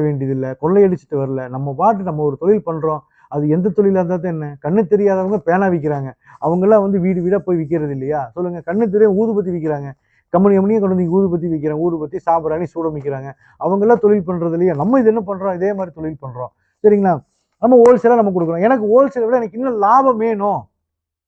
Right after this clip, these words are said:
எனக்கு இதோட இன்னும் லாபம் வேணும்னா, இந்த மாதிரி பாக்கெட் போட்டு கொடுக்கலாம். இங்க திருப்பூர்லயே வந்து நூறு கிராம் பாக்கெட் வந்து ஏழு ரூபாய்க்கு போயிட்டு இருக்கு, ஐம்பது கிராம் பாக்கெட் ஏழு ரூபாய்க்கு போயிட்டு இருக்கு. சரிங்களா? நீங்க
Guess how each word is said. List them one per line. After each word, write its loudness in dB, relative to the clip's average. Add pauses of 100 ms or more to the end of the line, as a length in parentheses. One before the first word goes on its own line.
(440)
எனக்கு 4
இதோட 8
இன்னும் 2
லாபம் 6
வேணும்னா, 0
இந்த 0
மாதிரி 4 (120)
பாக்கெட் 2
போட்டு 0
கொடுக்கலாம். -6 (920)
இங்க 4
திருப்பூர்லயே 6
வந்து 2
நூறு 0
கிராம் 2
பாக்கெட் 2
வந்து 0
ஏழு 4
ரூபாய்க்கு 0
போயிட்டு -4
இருக்கு, -16 (180)
ஐம்பது 4
கிராம் 0
பாக்கெட் 0
ஏழு -2
ரூபாய்க்கு -2
போயிட்டு -6
இருக்கு. -20 (760)
சரிங்களா? 4 (360)
நீங்க 4